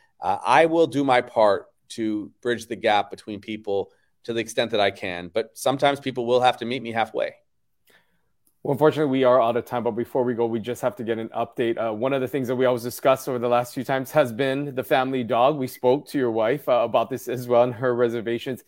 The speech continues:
Speaker 2: Have there been any progress on potentially a first dog coming to Washington Place?
Speaker 1: Well, right now, interesting you ask, we have been, uh, dog sitting for our cousins.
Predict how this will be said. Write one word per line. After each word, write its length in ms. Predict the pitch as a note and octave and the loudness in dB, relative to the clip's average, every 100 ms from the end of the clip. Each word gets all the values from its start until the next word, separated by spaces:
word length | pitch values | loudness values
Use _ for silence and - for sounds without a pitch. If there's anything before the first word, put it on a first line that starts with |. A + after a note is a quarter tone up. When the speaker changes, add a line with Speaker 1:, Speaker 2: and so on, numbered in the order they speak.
| _ _ - | _ _ -4
Speaker 2:
Have 280 | B2 C3 | -2 0
there 140 | A#2+ C#3 | 2 2
been 300 | A#2 D3+ - | 4 2 4
any 180 | D#3 D#3 | 0 4
progress 500 | E3 F3+ D#3+ - - | 4 4 2 -4 -4
on 420 | C3+ C3 B2+ G2 | -2 -2 -4 -6
potentially 400 | C#3+ D3 C#3 D3 | -4 -4 -2 -2
a 40 | B2 | -2
first 320 | D#3 C3 - | -2 -4 2
dog 320 | D3 C#3 A#2+ | 4 6 2
coming 260 | B2 C3 B2+ | -4 -6 -6
to 220 | C3+ C3+ | -6 -2
Washington 480 | A#2 A#2+ - C3 A#2+ | 2 0 0 -12 -8
Place? 480 | C#3 - - - _ _ _ _ _ _ _ | -8 -8 -12 -20 _ _ _ _ _ _ _
Speaker 1:
Well, 120 | B2 | 0
right 200 | B2+ E3 | 2 2
now, 340 | A2 F#3+ G#3+ F3+ | 0 -4 -4 -6
interesting 520 | - D3 D3 C#3 C3 | -6 -8 -8 -6 -4
you 160 | C3+ C3+ | -2 2
ask, 340 | C3 C#3 - - | 2 2 -4 -12
we 260 | C#3+ D3 | -4 0
have 220 | D3 C3+ A#2 | 2 2 2
been, 360 | C3+ C3+ C3 - _ _ - | 0 0 -6 -14 _ _ -10
uh, 260 | G#2 A2 - _ _ _ B2 | -8 -8 -14 _ _ _ 2
dog 260 | C3+ D3+ | 4 4
sitting 420 | D3+ D#3 E3+ F3+ - | 2 -2 -2 -6 -12
for 360 | _ B2+ B2 A#2 | _ 0 2 2
our 120 | A#2 | 0
cousins. 640 | A2+ C3+ C3+ D3+ F3 - | 2 0 0 -4 -8 -14